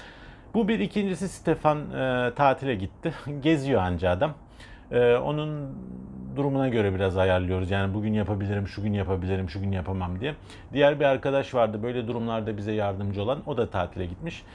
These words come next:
Millet geziyor, bir biz kaldık. Biz de inşallah, e, bir, bir hafta on gün sonra, yani on beş gün sonra falan ben de bir yerlere gideceğim. Gelirseniz sizi de götürürüm. Monte Carlo, Monaco, e, Nice, Côte d'Azur falan.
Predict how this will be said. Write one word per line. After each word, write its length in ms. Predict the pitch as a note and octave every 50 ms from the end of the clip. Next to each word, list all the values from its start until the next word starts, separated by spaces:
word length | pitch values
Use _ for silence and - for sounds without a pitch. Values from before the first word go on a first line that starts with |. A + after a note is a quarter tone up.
| - - - -
Millet 340 | C#3+ B2+ A#2+ C#3+ D3 - -
geziyor, 360 | C#3 A#2+ F#2 F2+ C3 C3+ B2
bir 100 | B2 A#2
biz 160 | A#2+ - -
kaldık. 440 | - G2 F2 F2+ G#2 D3 - - - - - - - - - - - - - - - - - - - -
Biz 240 | C#3 C3 C#3+ B2+ A#2+
de 80 | A#2+
inşallah, 480 | A2+ A2 G2 - A2+ G#2 G#2+ B2 C3+ - - - - - - - - - - -
e, 160 | - A#2+ A2 G#2+
bir, 280 | B2 A#2+ B2 B2 B2+
bir 60 | B2
hafta 260 | B2 A2+ G#2+ - - B2
on 200 | A#2 A#2 A2+ G#2+
gün 100 | G#2+ G2+
sonra, 460 | - - G#2 G2 F#2+ F#2+ G2 G2+ - - -
yani 200 | A2 G2+ G2 G#2
on 120 | A#2+ A#2+ G#2+
beş 160 | G2+ - -
gün 100 | A#2 G#2
sonra 300 | - A2+ G#2+ G#2 G2+ F#2+
falan 220 | G2+ A#2 D3 D3+ - - - - - - - - -
ben 180 | - B2+ A#2+ A#2
de 100 | A#2+ G#2
bir 60 | A2
yerlere 320 | A2 G#2 G2+ G2+ G#2+ A#2 A#2+
gideceğim. 420 | A2 A#2 G#2 F#2+ F2 B2 C#3 D3
Gelirseniz 480 | A#2+ A#2 A2+ A2 G2+ - A#2+ A#2+ C#3 C3+
sizi 240 | - - A2+ A2
de 80 | G2+ B2
götürürüm. 580 | G#2+ - A2+ - - A#2 G2+ F#2 F2+ F#2+ A2+ G#2 - -
Monte 400 | G#2+ G#2+ G#2+ G#2+ G#2 - A#2 G2 -
Carlo, 280 | A#2 A2+ G#2+ G#2+ G#2
Monaco, 600 | G#2 G#2+ G#2+ G#2 G#2 G#2 G2+ - - A2 G2+ G2+ G#2 - - - - - - - - - - - - - -
e, 360 | G#2+ G#2+ G2+ G2+ G2 G2 G2+
Nice, 260 | A2+ B2+ B2+ B2 G#2+ - - - - - - - - - - - - - -
Côte 260 | A#2+ A#2 A2+ - -
d'Azur 300 | A#2+ A2 G2+ G2+ G#2 F#2
falan. 280 | - G2 G2 B2 E3+